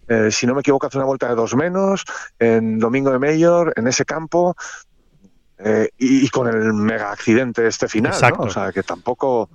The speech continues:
Speaker 2: Es que sin ese accidente realmente, eh, Hovland habría llegado hasta el final peleando por la victoria. Habría llegado
Speaker 1: Sí,
Speaker 2: hasta el final.
Speaker 1: sí, sí,
Speaker 2: O sea
Speaker 1: sí.
Speaker 2: que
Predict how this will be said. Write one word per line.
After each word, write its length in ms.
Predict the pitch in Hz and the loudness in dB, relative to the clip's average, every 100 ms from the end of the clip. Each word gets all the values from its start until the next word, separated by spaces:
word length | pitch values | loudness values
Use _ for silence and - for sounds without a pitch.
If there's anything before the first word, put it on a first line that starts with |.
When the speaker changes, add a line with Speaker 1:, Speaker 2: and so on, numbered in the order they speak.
| - | -12
Speaker 2:
Es 100 | - | 2
que 120 | 226 | 4
sin 180 | - 165 | 6 2
ese 180 | 160 202 | 4 0
accidente 560 | - 170 160 165 202 | 2 4 4 4 0
realmente, 640 | 156 143 143 156 143 185 180 | 2 2 2 0 0 -4 -4
eh, 520 | 143 123 117 113 110 101 | -4 -2 0 0 -2 -2
Hovland 260 | 131 156 | 0 2
habría 220 | 151 127 147 | 4 4 4
llegado 200 | 131 156 | 2 0
hasta 140 | - | 0
el 60 | 123 | 0
final 340 | 104 131 208 | 0 0 0
peleando 380 | - 110 113 107 | -2 -2 -2 -4
por 120 | 104 | -4
la 80 | 107 | -4
victoria. 460 | 101 - 95 87 - | -4 -6 -6 -8 -8
Habría 340 | 110 110 185 | -4 0 2
llegado 240 | 160 120 123 | 2 2 0
Speaker 1:
Sí, 60 | |
Speaker 2:
hasta 120 | 95 139 | 2 0
el 60 | |
final. 180 | 110 113 | 2 2
Speaker 1:
sí, 60 | 143 | 2
sí, 40 | |
Speaker 2:
O 20 | |
sea 100 | 101 117 | 0 0
Speaker 1:
sí. 40 | |
Speaker 2:
que 140 | 120 | 0